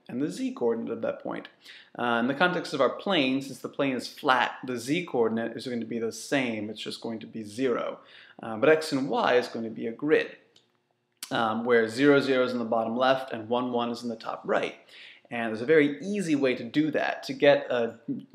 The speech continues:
a jitter matrix full of data that looks like that, and that's using jit dot expr.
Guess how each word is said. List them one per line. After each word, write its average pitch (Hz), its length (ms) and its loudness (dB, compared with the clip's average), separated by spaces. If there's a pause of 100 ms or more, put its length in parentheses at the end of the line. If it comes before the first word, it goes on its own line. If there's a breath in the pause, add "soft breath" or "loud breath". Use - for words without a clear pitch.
(300)
a 120 320 0
jitter 165 280 4
matrix 131 400 0
full 147 220 -2
of 123 100 -2
data 120 420 -2
that 117 220 -4
looks 185 260 -4
like - 180 -4
that, - 360 -8
and 127 80 -2
that's 135 240 0
using 123 300 -4
jit 117 260 -6
dot 117 220 -2
expr. - 460 -8